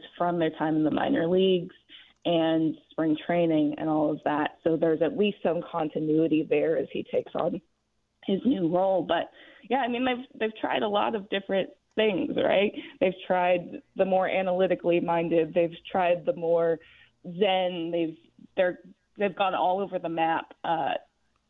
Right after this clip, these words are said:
but tough, tough job. And I think one thing that they're trying to do this year is, you know, Dustin Kelly might not be a guy with a ton with, you know, head coaching,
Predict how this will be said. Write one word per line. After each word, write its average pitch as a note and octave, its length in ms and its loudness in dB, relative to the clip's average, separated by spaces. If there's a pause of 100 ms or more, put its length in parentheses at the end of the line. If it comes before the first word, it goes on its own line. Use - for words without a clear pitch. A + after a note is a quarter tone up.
(120)
but - 320 0 (140)
tough, A#3+ 180 0 (640)
tough B3 200 0 (140)
job. F3+ 420 2 (100)
And F3 100 -8
I F3 80 -6
think F3+ 220 -8
one F#3+ 440 2 (460)
thing F#3 200 4
that E3+ 120 4
they're E3+ 180 2
trying E3+ 220 2
to D3+ 80 -6
do E3 240 4
this E3 260 2
year D#3+ 380 4 (100)
is, E3 260 2 (440)
you F#3 120 0
know, A3 320 0 (540)
Dustin F#3 280 -2
Kelly G3 220 -2
might F#3 220 -2
not G3 200 -2
be G3+ 160 2
a G3 60 2
guy F#3+ 320 0
with G3 160 0 (380)
a E3+ 60 2 (200)
ton G3+ 340 0 (600)
with, G3 160 4 (500)
you F3+ 120 0
know, C#3 60 0
head G3+ 280 -2 (100)
coaching, F#3+ 460 0